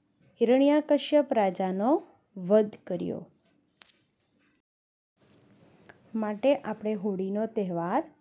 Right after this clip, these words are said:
ઉજવીએ છીએ અને બીજા દિવસે ધૂળેટી. બર્થડે સેલિબ્રેશન.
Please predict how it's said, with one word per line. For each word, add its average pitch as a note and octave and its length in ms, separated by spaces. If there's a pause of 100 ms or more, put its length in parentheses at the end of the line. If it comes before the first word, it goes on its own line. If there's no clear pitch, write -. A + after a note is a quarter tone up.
(220)
ઉજવીએ F#3+ 520
છીએ E3+ 400 (200)
અને F#3+ 200
બીજા G#3 400
દિવસે G3+ 760 (460)
ધૂળેટી. G#3+ 640 (2750)
બર્થડે A3+ 600
સેલિબ્રેશન. F#3 800